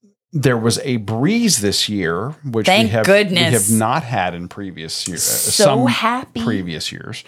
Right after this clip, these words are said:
Speaker 2: So happy
Speaker 1: So
Speaker 2: for
Speaker 1: when there's a
Speaker 2: that.
Speaker 1: breeze, it's nice. But when there's not, you're running right along the river, and the river is just giving off the steam. So
Speaker 2: Yeah.
Speaker 1: this one can be a bit, a bit challenging in terms of the humidity.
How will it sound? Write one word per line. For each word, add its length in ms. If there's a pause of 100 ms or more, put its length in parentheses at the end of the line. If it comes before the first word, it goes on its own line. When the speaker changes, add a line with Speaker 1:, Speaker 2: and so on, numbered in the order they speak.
Speaker 2:
So 320
happy 440
Speaker 1:
So 180
Speaker 2:
for 100
Speaker 1:
when 100
there's 220
a 60
Speaker 2:
that. 60
Speaker 1:
breeze, 340
it's 160
nice. 520 (460)
But 340 (360)
when 200
there's 220
not, 600
you're 180
running 420
right 180
along 320
the 80
river, 360
and 100
the 80
river 400
is 100
just 340
giving 280
off 260
the 100
steam. 580
So 60
Speaker 2:
Yeah. 320 (340)
Speaker 1:
this 320
one 140
can 220
be 180
a 40
bit, 580 (340)
a 120
bit 360
challenging 640
in 140
terms 400
of 160
the 80
humidity. 540